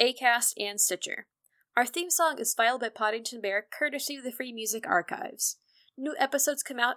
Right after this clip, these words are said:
on the second and fourth Mondays of the month. If you'd like to get in touch with us, we can be found on Twitter at Wayward O C Pod or through the Wayward O C Pod hashtag.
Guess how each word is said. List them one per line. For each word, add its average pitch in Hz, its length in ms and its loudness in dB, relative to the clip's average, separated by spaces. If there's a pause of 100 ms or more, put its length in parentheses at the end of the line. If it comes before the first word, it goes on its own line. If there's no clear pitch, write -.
on 226 100 -2
the 214 80 -10
second 247 420 0
and 196 240 -2
fourth 262 360 2
Mondays 226 340 2
of 190 120 2
the 175 80 0
month. - 260 -8 (760)
If 285 120 2
you'd 311 140 0
like 285 140 4
to - 80 -4
get 269 120 -2
in 254 80 0
touch 277 280 -4
with 269 100 -2
us, 269 260 4 (120)
we 285 100 -4
can 285 120 -4
be 277 80 -4
found 247 220 0
on 233 140 -6
Twitter 254 360 0
at 226 220 2
Wayward 226 340 2
O 214 120 4
C 208 180 2
Pod 196 380 2 (100)
or 220 180 6
through 220 180 -2
the 220 120 0
Wayward 196 360 -4
O 180 100 2
C - 160 0
Pod 208 240 0
hashtag. - 560 0